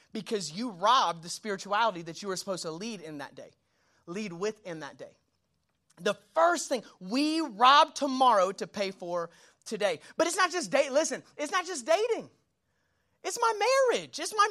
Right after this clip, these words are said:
marriage. When was the last time me and my spouse just sat down and said, "What does the future look like?" What do, what, what are we doing? Why do we exist? Why am I breathing? When we say it all the time, on this floating rock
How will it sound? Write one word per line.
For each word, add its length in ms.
marriage. 420
When 240
was 100
the 100
last 260
time 220
me 180
and 120
my 160
spouse 420
just 260
sat 220
down 180
and 80
said, 120
"What 280
does 200
the 120
future 520
look 220
like?" 320
What 300
do, 140
what, 300
what 160
are 120
we 340
doing? 440
Why 240
do 100
we 200
exist? 480
Why 240
am 100
I 100
breathing? 400
When 140
we 60
say 120
it 60
all 120
the 80
time, 140
on 140
this 140
floating 440
rock 240